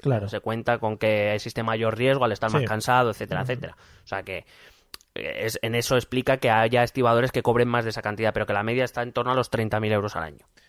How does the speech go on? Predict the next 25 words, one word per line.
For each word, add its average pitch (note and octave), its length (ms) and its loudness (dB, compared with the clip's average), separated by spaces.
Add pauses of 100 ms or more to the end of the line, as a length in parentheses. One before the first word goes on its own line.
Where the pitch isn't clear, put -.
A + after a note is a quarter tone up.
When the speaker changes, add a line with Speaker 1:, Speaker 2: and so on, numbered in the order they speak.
(120)
Speaker 1:
Que D3 120 -6
te A2 320 4
iba A2 160 8
a - 20 8
decir A2+ 300 4
que B2+ 240 6
si A2 360 2
están G#2 280 0
sacando A2 260 2
la G#2+ 100 6
media A2+ 220 6
es B2 60 4
que - 80 2
igual G#2+ 200 8
hay G#2 80 6
algunos G#2+ 280 4
que A#2 80 0
cobran B2 260 4
quinientos A#2+ 380 4
mil C3 260 4
y F3+ 60 8
otros A#2 220 4
cobran F#2 380 0
diez F2+ 160 -2
mil. B2 280 2